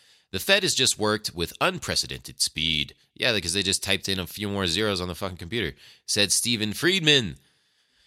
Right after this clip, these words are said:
a former economist at the New York Fed and senior macroeconomist at Mackey Shields, an asset manager.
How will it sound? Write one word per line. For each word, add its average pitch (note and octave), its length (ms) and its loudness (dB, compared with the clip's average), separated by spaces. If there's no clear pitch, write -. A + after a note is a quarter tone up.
a G#2 80 4
former F3+ 360 4
economist A2+ 720 0
at G2+ 140 -4
the G#2+ 60 -6
New G#2 100 0
York G2+ 200 0
Fed G2+ 320 2
and F#2 200 -4
senior D3 420 2
macroeconomist F2 1200 -2
at G#2+ 240 -2
Mackey A#2 560 -2
Shields, F#2+ 600 0
an D#3+ 180 -4
asset G3 360 0
manager. C2+ 480 -6